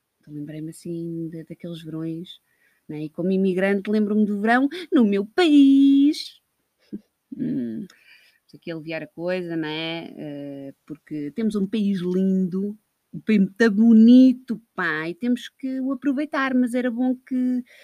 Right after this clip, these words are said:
que o aproveitássemos assim com, como é que a gente está a dizer? Com, com justiça. Para lá de, de coisa. Olha, vamos à história, então. Ahm,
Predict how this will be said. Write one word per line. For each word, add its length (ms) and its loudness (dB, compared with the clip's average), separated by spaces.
que 120 4
o 60 6
aproveitássemos 800 2
assim 320 2
com, 640 -4
como 140 -10
é 40 -10
que 100 -14
a 20 -14
gente 100 -10
está 140 -12
a 20 -12
dizer? 200 -14
Com, 600 -10
com 160 -12
justiça. 800 -20
Para 160 -8
lá 160 -8
de, 320 -10
de 80 -20
coisa. 240 -12
Olha, 180 0
vamos 220 6
à 80 2
história, 520 -2
então. 400 -2
Ahm, 1300 0